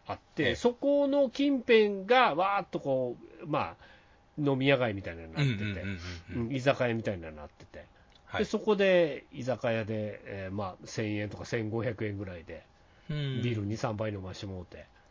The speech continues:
Speaker 2: いいっすね。
Speaker 1: 飯食うたりとかする。
Speaker 2: ほう。
Speaker 1: もう、沖縄言うたらそれやね。
Speaker 2: <laughs>
Speaker 1: もう、
Speaker 2: それ。
Speaker 1: えー、まあ、まあまあ、なんか飯食うっていう。
Speaker 2: はいはい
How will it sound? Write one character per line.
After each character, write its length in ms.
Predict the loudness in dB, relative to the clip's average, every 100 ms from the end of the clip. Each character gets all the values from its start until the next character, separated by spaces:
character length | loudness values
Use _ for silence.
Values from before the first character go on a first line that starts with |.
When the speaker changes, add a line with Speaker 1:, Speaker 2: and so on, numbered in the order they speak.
| _
Speaker 2:
い 100 | -10
い 20 | -10
っ 20 |
す 140 | -10
ね。 120 | -4
Speaker 1:
飯 180 | -2 -2
食 160 | -4 -10
う 100 | -8
た 100 | -8
り 80 | -8
と 100 | -12
か 120 | -14
す 160 | -16
る。 80 | -18 -20 -20 _ _ -16
Speaker 2:
ほ 460 | -8 -6 -6 -8 -6
う。 40 | 2
Speaker 1:
も 720 | 4 4 2 2 2 0 -4
う、 60 | -4
沖 260 | -4 2 2
縄 220 | 4 4
言 80 | 2
う 20 |
た 80 | 0
ら 40 |
そ 200 | 2 4
れ 100 | 4
や 140 | 2 0
ね。 200 | -6 -10 _ _ _ 10
Speaker 2:
<laughs> 1160 | 12 12 12 10 8 4 0 -2 -6 -8 -4
Speaker 1:
も 80 | -2
う、 720 | 0 0 0 0 -2 -2 -6 -6 -10 -12 -12
Speaker 2:
そ 160 | -6 -4
れ。 60 |
Speaker 1:
え 340 | -2 -4 -6 -6
ー、 40 |
ま 180 | -2 0
あ、 40 | 8
ま 280 | 12 12
あ 40 | 12
ま 240 | 12 12 12
あ、 40 |
な 180 | 12 10
ん 60 |
か 100 | 8
飯 240 | 6 6 2
食 140 | -2
う 100 | -2
っ 20 |
て 200 | -4 -8
い 60 | -10
う。 40 | -10 -16 -20 _ _ _
Speaker 2:
は 180 | -2 -2
い 60 |
は 60 |
い 20 | -2